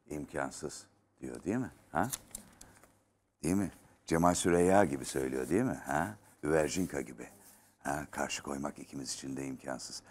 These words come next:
İçimizde kalmalı her şey. Ve sanki kendiliğinden bir tema oluşuyor bu programlarda. Zeki Müren dinledik. Yavuz Çetin dinledik. Turgut Berkes dinledik değil mi? Hep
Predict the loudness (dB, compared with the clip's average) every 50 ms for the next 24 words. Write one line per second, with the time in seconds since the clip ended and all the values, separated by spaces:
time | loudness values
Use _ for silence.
0 | -20 -20 -20 -20 _ _ _ _ -12 -10 -8 -6 -4 -4 -4 -2 -2 -2 -2 -2
1 | -2 -4 -4 -4 -4 -4 -6 -6 -8 -10 -12 -16 -10 2 8 10 12 12 10 8
2 | 4 -10 -8 -4 4 8 8 8 8 8 6 6 6 6 4 4 4 6 6 6
3 | 6 6 6 6 6 4 6 8 8 8 8 8 6 4 4 2 2 2 0 -2
4 | -8 -18 -20 -20 _ _ 6 8 10 10 10 8 6 4 2 -2 -4 -4 0 0
5 | 2 2 2 2 0 -2 -4 -4 -2 0 0 0 0 0 -2 -2 -2 -2 -2 -2
6 | -2 -2 0 0 2 2 0 -2 -8 -16 -20 -20 -20 _ _ _ _ _ -6 -6
7 | -4 -2 -2 -2 -2 -2 -4 -4 -4 -6 -8 -8 -8 -10 -10 -12 -14 -18 -20 -20
8 | _ _ _ _ _ _ _ _ _ _ _ _ _ _ _ _ _ _ _ _
9 | _ _ _ _ _ _ _ _ _ _ _ _ _ _ _ _ _ -6 -4 -4
10 | -4 -4 -6 -8 -8 -6 -6 -6 -6 -6 -6 -8 -10 -12 -16 -18 -20 _ _ _
11 | _ _ _ _ _ _ _ _ _ -8 -6 -4 -4 -6 -6 -4 -4 -4 -4 -4
12 | -6 -8 -8 -8 -8 -10 -16 -20 -18 -16 -14 -14 -14 -14 -16 -18 -20 -20 _ _
13 | -6 -4 -2 -2 -4 -6 -10 -18 -20 _ 0 0 0